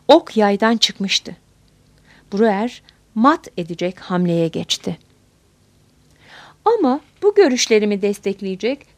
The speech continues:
çok daha güçlü bir şey var elimde. Yeni çıkmış dahiyane bir kitap. Uzandı ve parmağıyla insanca, pek insanca başlıklı kitabın üzerine vurdu.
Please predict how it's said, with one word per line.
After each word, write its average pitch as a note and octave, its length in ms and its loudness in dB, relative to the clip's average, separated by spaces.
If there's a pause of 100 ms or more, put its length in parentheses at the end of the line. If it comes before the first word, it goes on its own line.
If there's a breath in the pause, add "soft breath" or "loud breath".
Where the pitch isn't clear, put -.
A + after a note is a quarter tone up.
çok A4 280 -2
daha C4 180 -2
güçlü G#3+ 380 -6
bir A3+ 100 0
şey G#3 300 0
var E3+ 160 2
elimde. E3 540 -10 (760)
Yeni C#4+ 260 0
çıkmış G#3+ 560 -6 (320 soft breath)
dahiyane D#4+ 640 -2
bir A3+ 120 -4
kitap. - 460 -14 (1120 soft breath)
Uzandı G3+ 720 -6 (300 soft breath)
ve C#4+ 80 0
parmağıyla A3+ 920 -2 (320 soft breath)
insanca, B3+ 640 2
pek D#4 220 -6 (100)
insanca E3+ 640 -4
başlıklı F3+ 480 -6
kitabın C4 480 -4 (260 loud breath)
üzerine F#3+ 420 2
vurdu. D#3+ 400 -10